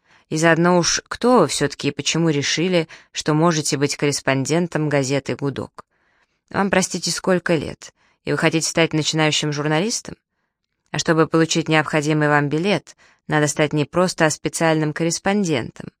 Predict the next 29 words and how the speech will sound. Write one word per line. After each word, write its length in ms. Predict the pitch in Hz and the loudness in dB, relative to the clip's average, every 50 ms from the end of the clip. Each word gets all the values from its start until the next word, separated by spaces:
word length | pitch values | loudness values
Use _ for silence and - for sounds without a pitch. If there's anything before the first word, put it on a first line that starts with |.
| _ _ _ _ _ _ _ _ _ _ | _ _ _ _ _ _ _ _ _ _
Я 140 | - 233 233 | -2 0 0
вот 80 | 202 180 | 0 0
здесь 300 | 175 165 196 196 - - | 2 2 2 2 2 0
неплохо 420 | 190 175 - 185 190 175 - 180 | -2 -2 0 0 0 2 2 2
работаю 480 | 175 180 185 226 240 226 208 - 135 135 | 2 4 4 4 2 2 2 2 0 0
уже 160 | 123 131 131 | 0 -2 -4
три 180 | - - 127 139 | -4 -4 -4 -4
года, 380 | 123 127 123 110 104 107 - - - - _ _ _ | -2 -2 -2 -2 -2 -4 -6 -8 -14 -20 _ _ _
но 100 | - 160 | -2 2
даже 200 | 156 170 165 170 170 | 2 4 4 4 4
не 100 | 165 165 | 4 4
мечтаю 560 | 170 175 - - - - 208 185 147 127 123 | 4 2 0 0 2 2 4 4 4 2 2
о 20 | |
такой 300 | - 127 127 - 131 127 | 0 -4 -6 -4 -6 -6
карьере». 520 | - - 131 127 123 113 - - - - - _ _ _ _ _ _ _ _ _ _ _ _ _ _ _ _ _ _ _ _ _ _ _ _ _ _ _ _ _ _ _ _ _ _ _ _ _ _ _ | -6 -6 -6 -6 -6 -8 -10 -12 -12 -14 -18 _ _ _ _ _ _ _ _ _ _ _ _ _ _ _ _ _ _ _ _ _ _ _ _ _ _ _ _ _ _ _ _ _ _ _ _ _ _ _
И 80 | 185 | 4
ведь 160 | 208 220 214 214 | 4 6 6 6
не 100 | 208 196 | 4 6
могу 240 | 196 208 208 262 | 6 6 4 2
сказать, 480 | 247 - - - 208 202 226 277 285 254 | 2 2 2 2 4 4 6 4 4 4
что 180 | - - - 156 | 2 2 2 2
мне 180 | 156 156 156 | 2 4 4
его 140 | 156 147 151 | 2 2 0
было 240 | 139 147 151 151 151 | 0 2 2 2 2
жалко, 520 | 147 170 208 240 262 262 247 - 214 196 | 2 4 6 6 6 4 4 2 2 2
но 100 | 190 190 | 2 2
я 180 | 202 226 247 240 | 2 4 4 4
его 140 | 226 214 214 | 4 2 2
щадил. 560 | 208 - - 196 180 143 127 131 - - | 0 0 -2 -4 -4 -4 -6 -8 -8 -8